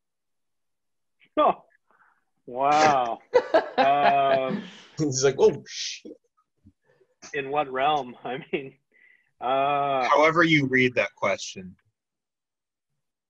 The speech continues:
Speaker 1: ah, if it's not sports, uh, <laughs> um, I mean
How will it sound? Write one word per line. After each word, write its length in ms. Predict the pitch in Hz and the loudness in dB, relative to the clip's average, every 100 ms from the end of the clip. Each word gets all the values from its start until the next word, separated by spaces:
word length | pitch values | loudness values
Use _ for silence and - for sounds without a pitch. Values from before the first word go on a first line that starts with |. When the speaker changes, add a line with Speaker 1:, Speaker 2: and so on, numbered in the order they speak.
| _ | _
Speaker 1:
ah, 640 | - - 113 107 104 95 92 - - _ _ _ _ _ _ _ _ _ _ _ _ _ _ _ _ _ | -16 -14 -12 -10 -8 -8 -10 -14 -20 _ _ _ _ _ _ _ _ _ _ _ _ _ _ _ _ _
if 80 | 131 | -14
it's 120 | 135 | -4
not 200 | 143 131 - | -2 -2 -6
sports, 420 | - 139 123 120 - - 120 | 0 2 2 0 -8 -12 -6
uh, 480 | 117 113 113 113 120 _ | -4 -2 -4 -6 -8 _
<laughs> 1040 | 151 - 165 - _ - - - - - 151 | -14 -6 -4 -4 _ -20 -18 -14 -8 -2 2
um, 440 | 170 175 170 165 _ _ _ _ - | 4 4 0 -4 _ _ _ _ -12
I 80 | 147 | -8
mean 440 | 165 156 143 123 | -6 -8 -10 -14